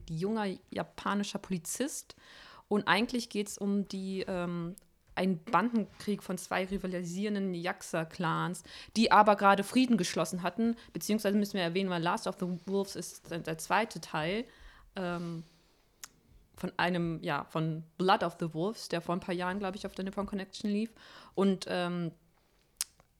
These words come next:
ähm, der Friede wurde halt in,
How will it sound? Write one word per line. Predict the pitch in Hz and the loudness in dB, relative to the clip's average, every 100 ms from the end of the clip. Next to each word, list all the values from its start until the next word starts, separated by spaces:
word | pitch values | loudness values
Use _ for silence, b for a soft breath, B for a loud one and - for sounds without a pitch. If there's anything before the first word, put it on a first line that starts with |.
| _ | _
ähm, | - 196 190 185 185 | 0 2 4 4 4
der | 180 | 2
Friede | 180 - 208 233 202 | 2 0 2 2 2
wurde | 202 202 190 | 2 2 2
halt | 196 180 185 - | 2 0 0 -2
in, | 190 185 175 170 | -2 0 0 0